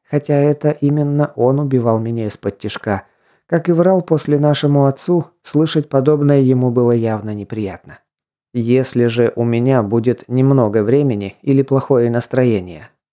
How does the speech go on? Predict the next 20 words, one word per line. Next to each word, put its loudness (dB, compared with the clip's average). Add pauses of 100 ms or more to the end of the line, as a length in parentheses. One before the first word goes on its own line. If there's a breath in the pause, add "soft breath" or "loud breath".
то -2
да, 0 (100)
я -2
тебя -2
просто -2
убью. -4 (520)
Как -4
только -2
появится -2
возможность -4
и 0
как -2
только 0
твоя 0
жизнь -2 (160)
перестанет 0
быть -2
полезной 0
нашей -6
фамилии. -8